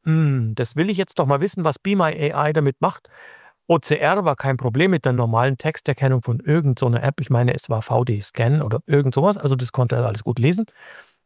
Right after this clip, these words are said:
Dann habe ich gedacht, „Jetzt machen wir mal Be My A I.“ Foto gemacht. Be My A I sagt, „Auf einer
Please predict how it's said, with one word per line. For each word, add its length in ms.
Dann 140
habe 80
ich 40
gedacht, 180
„Jetzt 360
machen 140
wir 60
mal 180
Be 160
My 320
A 140
I.“ 100
Foto 360
gemacht. 540
Be 120
My 360
A 120
I 60
sagt, 420
„Auf 240
einer 300